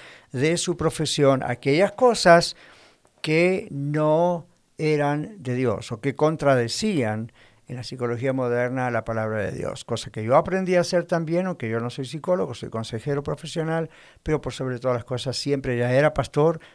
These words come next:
antes y sigo siendo pastor ahora, digo antes aún de la consejería profesional, y, am,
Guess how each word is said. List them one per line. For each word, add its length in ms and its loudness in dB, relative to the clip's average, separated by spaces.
antes 480 -4
y 40 -10
sigo 260 -6
siendo 300 -4
pastor 340 0
ahora, 400 4
digo 240 0
antes 360 -2
aún 200 -4
de 80 -4
la 80 -2
consejería 680 -6
profesional, 720 -4
y, 500 2
am, 640 -6